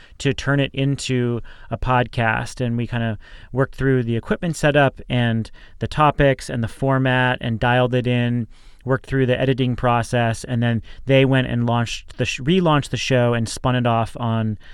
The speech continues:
their own. And Green Tech Media still distributes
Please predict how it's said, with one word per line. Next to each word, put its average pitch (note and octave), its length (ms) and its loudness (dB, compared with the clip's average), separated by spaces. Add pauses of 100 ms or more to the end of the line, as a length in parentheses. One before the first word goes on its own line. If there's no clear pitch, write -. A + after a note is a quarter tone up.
their A#2 200 0
own. A2+ 260 0
And B2 160 0 (200)
Green D#3 180 2
Tech D3 200 4
Media C3+ 320 2
still C3+ 560 2
distributes A#2+ 840 -4